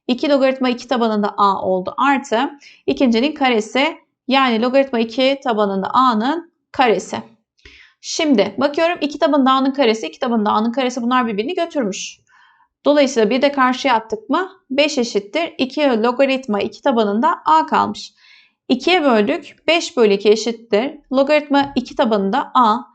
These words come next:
İkiyi de karşıya aldık. İki üzeri beş bölü iki eşittir A.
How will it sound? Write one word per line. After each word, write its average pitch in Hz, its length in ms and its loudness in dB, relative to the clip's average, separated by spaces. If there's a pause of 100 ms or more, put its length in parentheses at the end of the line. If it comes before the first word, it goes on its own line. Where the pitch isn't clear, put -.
(300)
İkiyi 294 220 0
de 311 100 0
karşıya 302 460 2
aldık. 233 400 -2 (340)
İki 254 320 0
üzeri 226 640 0 (180)
beş 294 340 0
bölü 208 160 2
iki 294 500 -2 (480)
eşittir 285 760 -2
A. 208 140 2